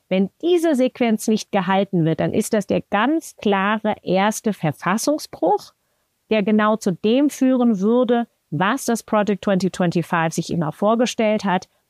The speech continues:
nämlich ein, eine Konsolidierung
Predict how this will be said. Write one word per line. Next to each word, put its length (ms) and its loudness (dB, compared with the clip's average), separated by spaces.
nämlich 580 2
ein, 440 0
eine 400 2
Konsolidierung 1080 2